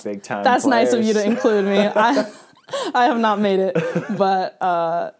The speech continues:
Speaker 2: yeah, Betsy actually played at my high school, too.
Speaker 1: Okay.
Speaker 2: So, and she did private lessons with one of my best friends, Rachel.
Speaker 1: Okay.
Speaker 2: So I feel like, oh, my mom and Betsy's mom know each other, and they talk. And so it's, uh, yeah, Phe-, the Phoenix volleyball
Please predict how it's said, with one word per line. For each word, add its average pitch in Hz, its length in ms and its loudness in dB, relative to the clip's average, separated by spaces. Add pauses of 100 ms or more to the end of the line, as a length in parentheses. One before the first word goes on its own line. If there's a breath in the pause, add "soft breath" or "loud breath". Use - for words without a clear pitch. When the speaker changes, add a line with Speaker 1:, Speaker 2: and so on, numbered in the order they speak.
Speaker 2:
yeah, 196 200 0
Betsy 214 400 0
actually 254 300 -2
played 214 300 0
at 175 80 -2
my 185 160 0
high 196 140 0
school, 170 540 -4 (360)
too. 233 100 -2
Speaker 1:
Okay. 156 460 -2
Speaker 2:
So, 175 680 -2
and 190 180 -4
she 202 380 -8 (540)
did 185 360 -4
private 180 300 -4
lessons 160 420 -4
with 165 140 -10
one 165 140 -8
of 160 80 -6
my 156 80 -8
best 151 260 -10
friends, - 260 -12
Rachel. - 440 -10 (260 soft breath)
Speaker 1:
Okay. 117 140 -6
Speaker 2:
So 175 180 0
I 175 140 -2
feel 180 200 -6
like, 160 300 -6 (160)
oh, 196 100 -2
my 190 200 -4
mom 180 240 -2
and 175 120 -6
Betsy's 165 360 -6
mom 147 240 -8
know 143 100 -10
each 143 180 -10
other, 151 180 -8
and 147 100 -12
they 139 100 -12
talk. - 380 -12
And - 240 -14 (500 soft breath)
so - 320 -8
it's, 202 320 -6
uh, 214 100 -2
yeah, 156 340 -2 (300)
Phe-, 233 180 -6
the 208 120 0
Phoenix 277 500 -2
volleyball 180 760 0